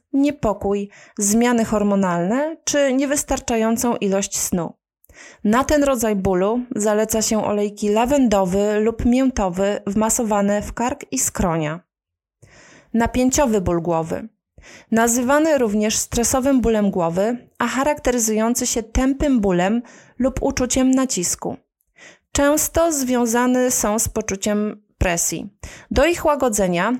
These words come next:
proponowane są olejki z eukaliptusa i mięty, naniesione na czoło, skronie i nadgarstki. Do uzyskania poczucia uspokojenia zaleca się olejek z lawendy,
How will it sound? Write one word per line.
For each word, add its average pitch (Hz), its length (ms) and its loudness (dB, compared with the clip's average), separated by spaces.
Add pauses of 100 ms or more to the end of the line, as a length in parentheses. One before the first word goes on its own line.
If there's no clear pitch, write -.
(140)
proponowane 269 640 2
są 277 240 2
olejki 214 440 0
z - 160 -2
eukaliptusa 254 720 -2
i 214 140 0
mięty, 208 580 0 (180)
naniesione 247 560 2
na 208 160 2
czoło, 226 520 0
skronie 214 520 0
i - 120 -2
nadgarstki. 202 880 -2 (640)
Do 202 140 2
uzyskania 262 640 -2
poczucia 214 460 -4
uspokojenia 220 920 -2 (140)
zaleca 240 440 -2
się 277 220 0
olejek 247 420 0
z 220 60 -4
lawendy, 208 680 0